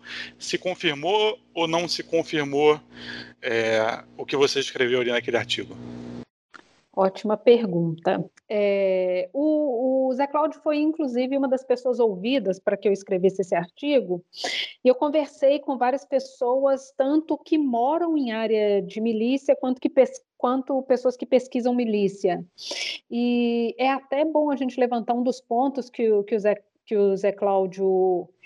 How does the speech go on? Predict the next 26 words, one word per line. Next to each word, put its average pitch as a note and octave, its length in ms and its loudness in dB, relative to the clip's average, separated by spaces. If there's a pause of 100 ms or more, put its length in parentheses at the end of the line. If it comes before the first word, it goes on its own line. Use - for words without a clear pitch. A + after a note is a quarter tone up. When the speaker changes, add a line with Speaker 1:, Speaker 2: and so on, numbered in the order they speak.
(200)
Speaker 2:
é, F3+ 680 2
fez G3 260 2
muito, G#3 1400 2 (960)
muito, G3+ 680 0
muito G3+ 260 0
bem F#3+ 240 2
pontuar F#3 380 -2
ali, A3+ 360 -2 (600)
é A3+ 200 2
que, A#3+ 1200 -2 (1120)
para C#4 240 0
além C#4 260 2
da E4 120 0
milícia C4+ 640 -2
em F#3+ 120 -2
si, A#3+ 240 2
de - 100 -10
pessoas A#3 640 2
que - 140 -20
foram G#3+ 220 0
condenadas, G#3 880 0
que G#3 220 -2
são G3+ 240 0
acusadas, G3 800 -2
estão G3 260 -2
sendo G3 520 2